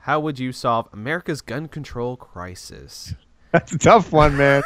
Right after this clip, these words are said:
Speaker 1: <laughs>
Speaker 2: That's a tough one.
Speaker 1: I think he was trying to, like, stump me here, but, um, I don't really have a way to probably solve it, but I could tell a s-, little story about what, what
Speaker 2: Yeah, let's
Speaker 1: happened.
Speaker 2: hear it.
Speaker 1: So, um,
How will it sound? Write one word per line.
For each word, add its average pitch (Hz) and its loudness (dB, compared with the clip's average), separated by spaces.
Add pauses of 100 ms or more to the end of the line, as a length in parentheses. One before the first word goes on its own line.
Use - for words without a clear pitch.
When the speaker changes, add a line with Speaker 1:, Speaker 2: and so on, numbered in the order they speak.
(540)
Speaker 1:
<laughs> - -20
Speaker 2:
That's 175 -4
a 190 -14
tough - 4
one. 139 6
Speaker 1:
I 139 -6
think 180 -8
he 170 -4
was 156 -8
trying 160 -4
to, 135 -4
like, 123 -6
stump 156 -10
me 117 -8
here, 113 -6
but, 98 -8
um, 98 -12 (340)
I 131 -8
don't 175 -2
really 175 2
have 160 2
a 147 0
way 135 -2
to 123 -10
probably 104 -10
solve 92 -14
it, - -20 (180)
but - -20 (200)
I 147 -10
could - -16
tell 214 -2
a 190 -2
s-, - -8
little 156 -4
story 123 -10 (300)
about 117 -10
what, 110 -12
what 104 -10
Speaker 2:
Yeah, 107 -4
let's 107 2
Speaker 1:
happened. 107 6
Speaker 2:
hear 107 10
it. - 0 (320)
Speaker 1:
So, 123 -4
um, 113 -4